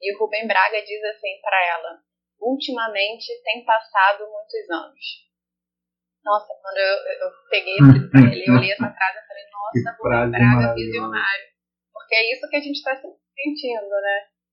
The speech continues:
Speaker 1: Eu realmente me olho muitas vezes, né, me pego olhando muitas vezes pro teto e falo assim, né, pra trazer a frase do nosso programa, "E agora, José?", né?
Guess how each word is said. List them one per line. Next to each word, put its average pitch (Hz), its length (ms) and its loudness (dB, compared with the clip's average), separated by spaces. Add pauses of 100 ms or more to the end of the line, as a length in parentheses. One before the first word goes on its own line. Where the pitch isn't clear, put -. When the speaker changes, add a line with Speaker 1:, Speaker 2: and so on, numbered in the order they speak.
(100)
Speaker 1:
Eu 190 120 -8
realmente 226 500 -4
me 240 140 0
olho 226 300 6
muitas 226 300 -4
vezes, 220 320 0 (280)
né, 202 300 -8
me 208 80 -20
pego 233 340 2
olhando 208 360 -4
muitas 220 300 -10
vezes 208 380 -8
pro - 100 -20 (100)
teto 208 300 0
e 233 80 -14
falo 220 180 0
assim, 220 420 -12 (680)
né, 208 120 0
pra 190 140 -4
trazer 202 240 2
a 208 120 2
frase 190 240 0
do 202 60 -8
nosso 202 260 -4
programa, 190 500 -6
"E 196 100 -6
agora, 208 520 2
José?", 190 560 0 (100)
né? 214 160 -2